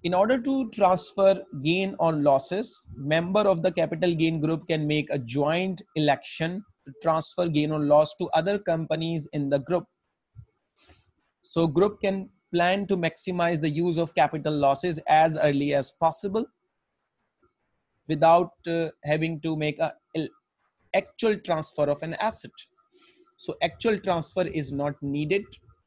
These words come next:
Without having actual transfer, you can also get the benefit.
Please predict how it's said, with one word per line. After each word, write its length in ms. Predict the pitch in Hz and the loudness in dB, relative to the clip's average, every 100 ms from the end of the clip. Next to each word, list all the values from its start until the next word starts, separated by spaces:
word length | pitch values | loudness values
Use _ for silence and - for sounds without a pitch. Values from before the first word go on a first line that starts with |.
| _ _ - | _ _ -10
Without 300 | 147 156 160 | 0 2 4
having 280 | 151 151 143 | 2 -2 -4
actual 340 | - - 175 | -6 -4 -4
transfer, 400 | 160 165 156 185 | -2 -4 -4 -2
you 120 | 156 | -2
can 140 | 156 151 | 0 -2
also 460 | 147 143 165 160 - | -4 -4 -4 -6 -6
get 260 | 135 147 123 | -4 -2 -2
the 200 | 160 185 | -6 -4
benefit. 440 | 139 143 151 - | -2 -2 -2 -6